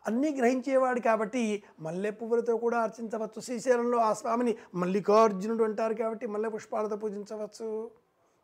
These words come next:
చేమంతులు, దేశీయమైన దేశవాళీ పుష్పాలతో పరమాత్ముడిని పూజించాలి. ఏ ఇంటిలో అయితే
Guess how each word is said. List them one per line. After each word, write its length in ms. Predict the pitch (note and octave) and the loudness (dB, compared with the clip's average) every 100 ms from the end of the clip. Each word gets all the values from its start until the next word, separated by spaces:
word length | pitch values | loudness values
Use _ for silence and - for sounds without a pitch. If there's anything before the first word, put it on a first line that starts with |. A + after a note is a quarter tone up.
| F#3+ | 0
చేమంతులు, 540 | G3+ G3+ G3 G#3 G#3 G#3 - - | 2 2 0 4 4 2 -12 -16
దేశీయమైన 920 | D#3 A3 C#4+ C4 D#4+ D#4+ D#4 C#4 C4+ A3 - F#3+ | -4 4 4 4 2 2 2 2 0 -2 -10 -6
దేశవాళీ 800 | F#3+ B3+ C4 C4+ A#3+ A#3+ A#3 A3+ | 6 6 8 4 6 4 4 0
పుష్పాలతో 880 | A3 - - G#3 G#3 A3+ G#3+ F#3+ - - | -4 -6 0 2 2 4 4 4 0 -2
పరమాత్ముడిని 680 | G3 A#3+ C4 G#3+ G#3 G#3 A#3 | 2 4 2 0 -4 -4 -4
పూజించాలి. 800 | C4+ G3 D#3+ D3+ - C3 C3 C#3 _ _ _ _ D3+ | -6 -10 -10 -14 -14 -12 -12 -14 _ _ _ _ -8
ఏ 240 | D#3+ F3+ | 0 0
ఇంటిలో 500 | F3+ F3 E3+ A3 A3 | 0 -2 -4 2 2
అయితే 540 | A3 G3 G#3+ G#3+ A3 | 2 0 2 2 0